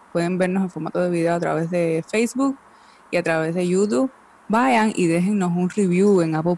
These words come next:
Podcasts. Solo en la plataforma de Apple Podcasts estaré haciendo un sorteo todas las semanas del mes y voy a elegir a alguien para hacerle su carta natal de manera breve, pero yo creo que una hora para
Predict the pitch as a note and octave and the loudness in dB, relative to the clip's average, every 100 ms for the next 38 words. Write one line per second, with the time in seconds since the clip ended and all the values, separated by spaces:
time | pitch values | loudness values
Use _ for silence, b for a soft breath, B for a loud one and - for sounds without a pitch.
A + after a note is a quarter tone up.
0 | - F3 E3+ D3 D3+ - - B3+ B3+ A#3+ | -2 -2 -2 -2 -6 -6 -2 0 2 2
1 | G3+ E3+ D#3+ F3+ G3+ G3 F#3 F3+ A3 A3 | 0 -2 -4 -2 0 2 0 -2 -4 -4
2 | G3 - D#3+ D3+ F#3 F#3 F#3 - G#3+ C4 | -4 -4 -4 -4 -4 -4 -4 -4 -4 -4
3 | - F#3 F#3 G#3 C4+ C4+ A#3 G#3 A#3 G3+ | -2 0 0 0 0 0 0 0 0 -2
4 | F3+ G3 F3 E3 F3 F3+ F3 E3 F#3 - | -2 0 0 0 0 0 -2 -2 -6 -8
5 | E3 - E3 F3 D#3+ E3 - F3 E3 G#3 | -10 -8 -8 -8 -10 -10 -8 -8 -2 0
6 | A#3 - - - B B B - F3 D#3+ | 0 -4 -18 -20 B B B -8 -6 -2
7 | E3+ F#3+ E3+ E3+ G#3 E3+ D3+ D3+ E3+ F3 | -2 -2 -2 0 0 0 -2 -2 -2 -2
8 | E3 E3 E3+ G3 A3+ G3 E3+ | -2 -2 0 2 2 0 -4